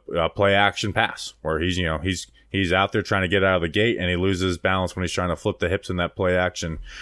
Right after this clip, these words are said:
uh, that play action boot. So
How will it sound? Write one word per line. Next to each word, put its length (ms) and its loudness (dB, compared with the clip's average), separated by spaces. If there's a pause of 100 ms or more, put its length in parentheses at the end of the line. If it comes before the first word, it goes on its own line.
(260)
uh, 380 -2 (200)
that 240 -4
play 220 0
action 340 -4
boot. 300 -2 (1160)
So 500 6